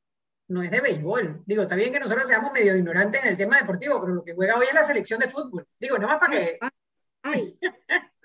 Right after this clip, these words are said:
Speaker 2: Eso, eso, eso, eso, eso. Pero vamos primero a cocinar la política interna. Yo ayer le había dejado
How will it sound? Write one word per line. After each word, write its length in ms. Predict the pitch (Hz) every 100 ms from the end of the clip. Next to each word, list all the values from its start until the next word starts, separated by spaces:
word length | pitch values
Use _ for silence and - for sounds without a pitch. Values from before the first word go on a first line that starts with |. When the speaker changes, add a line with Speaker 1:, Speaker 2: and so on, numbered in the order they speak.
| 302
Speaker 2:
Eso, 320 | 339 - 320
eso, 300 | 349 - 311
eso, 300 | 320 - 269
eso, 300 | 294 - 247
eso. 300 | 254 - 185 _ - -
Pero 240 | - 247 269
vamos 260 | 320 392 392
primero 360 | 302 294 320
a 100 | 339
cocinar 560 | - 262 - 254 269 302
la 140 | 302
política 580 | 220 233 254 254 269 233
interna. 480 | 202 185 202 196 190
Yo 120 | 202
ayer 320 | 330 339 339 339
le 120 | 330
había 260 | 285 294
dejado 600 | 294 277 277 254 254 254